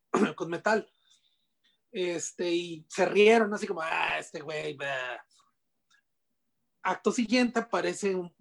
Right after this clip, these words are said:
aparecen dos, tres proyectos, creo,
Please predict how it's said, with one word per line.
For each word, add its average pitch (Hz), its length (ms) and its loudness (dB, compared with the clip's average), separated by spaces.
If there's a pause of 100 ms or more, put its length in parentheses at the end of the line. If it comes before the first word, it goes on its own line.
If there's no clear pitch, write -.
(180)
aparecen 165 600 -2
dos, 247 340 4
tres 208 240 0
proyectos, 196 640 0
creo, 180 520 -2